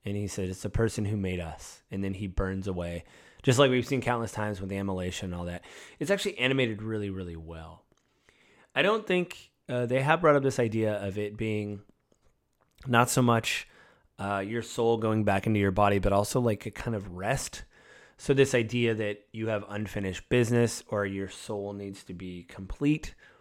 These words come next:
or you need to have something, uh, good or positive happen to you, or you need some kind of respite from what's going on is kind of like a theme.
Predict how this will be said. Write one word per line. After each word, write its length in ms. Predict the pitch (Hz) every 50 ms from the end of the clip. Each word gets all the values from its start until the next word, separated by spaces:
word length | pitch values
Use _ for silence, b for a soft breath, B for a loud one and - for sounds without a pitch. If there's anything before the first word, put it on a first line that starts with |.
| b b b b b b b b _ _ _ _ _ _ _ _
or 140 | 120 117 113
you 200 | 104 107 107 107
need 280 | 107 110 113 120 117
to 60 | 117 107
have 240 | 101 104 104 101
something, 800 | - - 110 101 98 - 104 101 101 98 98 98 95 92 90 95 - _ _ _ - 95
uh, 800 | 87 82 82 82 82 82 82 80 80 80 80 80 80 82 82 85 92 - _ -
good 460 | - 117 117 123 139 151 156 170 - - b b b b b b b b b b b b _
or 220 | - 95 92 90 87
positive 580 | - - - - 117 127 147 156 170 175 165
happen 320 | 165 165 170 160 - 170 165
to 60 | 170
you, 260 | 170 170 175 175 160
or 80 | 131 117
you 180 | 110 110 110
need 360 | 107 107 107 110 107 101 98
some 220 | - - 120 110 110
kind 320 | - - - 101 98 95
of 400 | 92 90 87 87 87 90 92 95
respite 520 | 107 113 113 104 - - - 90 80 - -
from 200 | - - 95 90
what's 200 | 98 101 - -
going 260 | - 101 98 98 92
on 240 | 95 101 104 107 107
is 100 | 104 -
kind 200 | - - 110 101
of 60 | 92
like 180 | 92 92 -
a 80 | 95 87
theme. 480 | - - - 113 104 92 87 85 87